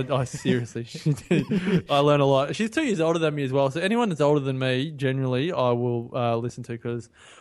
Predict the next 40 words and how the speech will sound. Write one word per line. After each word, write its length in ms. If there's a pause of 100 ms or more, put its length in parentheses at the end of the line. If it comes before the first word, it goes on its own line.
(140)
I 120
often 200
think 180
they're, 220
they're 180
wiser. 420 (440)
Um, 720 (300)
and 140
then 140
it's 140
evaluate 460
the 60
criticism. 560
Like, 260
let 220
it 100
sit 220
with 180
you, 200
you 100
know? 260 (160)
How 300
does 200
it, 100
how 200
does 140
it 100
feel? 300
Does 180
it 80
ring 160
true? 360
Do 100
you 60
think 220
it's 180
a 60
load 220
of 80
you-know-what? 520